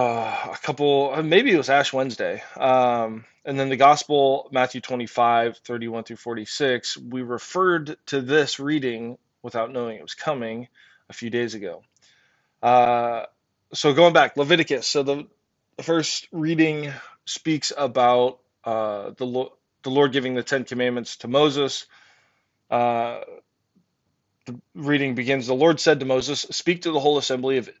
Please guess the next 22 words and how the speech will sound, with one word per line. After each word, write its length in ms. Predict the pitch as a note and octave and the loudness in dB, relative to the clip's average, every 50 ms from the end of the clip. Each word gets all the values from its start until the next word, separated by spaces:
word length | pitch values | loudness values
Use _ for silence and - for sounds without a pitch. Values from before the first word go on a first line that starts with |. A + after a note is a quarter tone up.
| _ _ _ | _ _ _
Isra-, 400 | - C3+ C3 A2+ A2 A#2+ B2 - - _ - A#2 A#2 - | -2 -2 -2 -2 -2 -6 -8 -8 -10 _ -20 -20 -16 -12
the 60 | - A2+ | -10 -10
whole 280 | - - D3 D#3+ F3+ | -4 -2 0 0 0
assembly 580 | E3 - - - C#3 B2 A2+ A2+ A2+ A2 A2+ A#2 | 0 -2 0 0 -2 -2 -2 -4 -4 -6 -6 -6
of 140 | B2 G#2+ - | -10 -12 -14
the 80 | A2+ | -12
children 440 | - - - A#2+ A#2 A2 B2+ B2+ C3+ | -8 -6 -4 -4 -4 -4 -4 -6 -4
of 100 | B2+ A#2 | -4 -4
Israel, 400 | A#2+ A2 A2 A2 G#2+ G#2+ G#2 G#2 | -4 -4 -4 -6 -6 -6 -6 -8
and 160 | - A2 - | -12 -14 -2
tell 200 | - D3+ D3+ C#3 | 2 4 4 4
them, 280 | A#2 A2+ G2+ F#2+ F#2+ G2 _ _ _ _ _ _ _ _ _ _ _ _ _ _ _ _ _ _ _ _ _ _ _ _ _ _ _ _ _ _ | 4 0 -6 -6 -10 -18 _ _ _ _ _ _ _ _ _ _ _ _ _ _ _ _ _ _ _ _ _ _ _ _ _ _ _ _ _ _
"Be 140 | - C#3 B2+ | -4 -2 -2
holy, 580 | - - D#3 D#3+ D#3+ D#3+ E3 E3+ E3+ E3 E3 E3 - _ _ _ _ _ | 2 2 2 4 4 4 2 0 0 -4 -8 -10 -16 _ _ _ _ _
for 200 | - - C3 A2+ | -8 -4 0 4
I, 200 | A#2+ C3 C3+ C#3 | 6 6 6 6
the 100 | B2 C3+ | 4 0
Lord 300 | B2+ B2+ C3+ B2+ A#2 C3+ | -2 -2 -2 -2 -2 -4
your 100 | C3 A#2 | -4 -2
God, 220 | A#2 A2+ G#2+ A2 | 0 0 0 0
am 100 | A2 G#2+ | -2 -4
holy. 420 | A2 C3+ D3 C3+ A2+ F2 - - | -4 -4 -2 -2 -2 -6 -10 -14